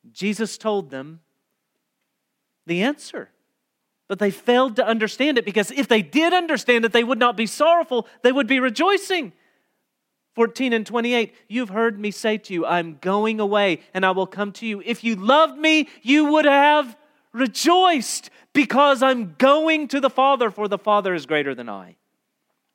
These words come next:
Now, Jesus' riddle, as he brings this back up, causes them to ask. See, they began by asking, they haven't been hearing, he rebukes them for not asking rightly, and now he's put forth this riddle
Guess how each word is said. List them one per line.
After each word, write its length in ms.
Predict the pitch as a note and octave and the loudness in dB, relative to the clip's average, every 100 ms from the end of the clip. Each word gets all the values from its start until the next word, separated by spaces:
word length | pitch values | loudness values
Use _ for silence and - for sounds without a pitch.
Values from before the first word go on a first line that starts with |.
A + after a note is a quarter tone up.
| _ _ _ _ _ _ | _ _ _ _ _ _
Now, 180 | D3+ D3+ | -4 -4
Jesus' 680 | - E3+ D#4+ D#4+ D4+ D4 G#3+ | -4 0 0 0 -2 -4 -2
riddle, 320 | D#4 C4 F#3 | 0 2 0
as 100 | E3+ | -2
he 60 | |
brings 560 | F#3 - F#3 C4 D4 G#3+ | -6 -6 -2 0 0 -4
this 180 | C4 - | -6 -4
back 340 | G3 B3 A#3 | 0 0 2
up, 340 | A#3 E3 - _ _ _ _ _ _ _ _ _ _ _ _ _ - | 0 0 -4 _ _ _ _ _ _ _ _ _ _ _ _ _ -12
causes 540 | G3 A#3+ A3 A#3+ F3 | -2 0 0 -4 -4
them 220 | G3+ A3+ | -2 0
to 260 | G3+ A#3+ - | 0 0 2
ask. 560 | B3+ C4 E3+ - - - _ _ _ _ _ _ _ _ | 2 2 -2 -8 -18 -20 _ _ _ _ _ _ _ _
See, 200 | - G3 | -4 0
they 160 | F3 | 0
began 480 | D3+ D3 D#3+ A3+ A#3+ | 0 -2 0 0 2
by 160 | A#3 A3+ | 2 4
asking, 480 | A#3 A#3 - B3 A3 | 2 0 -4 -6 -8
they 140 | - B2 | -8 -2
haven't 340 | C#3 F3 G#3 | 0 2 0
been 160 | G3 G#3+ | 0 0
hearing, 400 | A3 A3+ A#3 A3+ - | 0 0 0 -4 -6
he 120 | G#3+ | -4
rebukes 540 | G3 E3 A2+ G3 G#3+ - | 0 -2 0 -2 -2 -4
them 160 | A#3+ | -6
for 100 | G#3 | -2
not 220 | G#3+ G3+ G3 | 0 2 4
asking 500 | G#3 G3+ - G3+ D3+ | 2 0 -8 -8 0
rightly, 640 | F#3 A#3+ A#3 B3 C4 A#3+ _ _ _ _ _ | 2 2 0 -2 -2 -4 _ _ _ _ _
and 160 | F3+ | -2
now 200 | F#3+ A#3 | 2 4
he's 120 | A#3 - | 2 -2
put 300 | - D4+ - | -2 -2 0
forth 220 | C#4+ - | -2 0
this 200 | B3+ - | -2 0
riddle 380 | C4+ C4 G#3+ | 0 2 0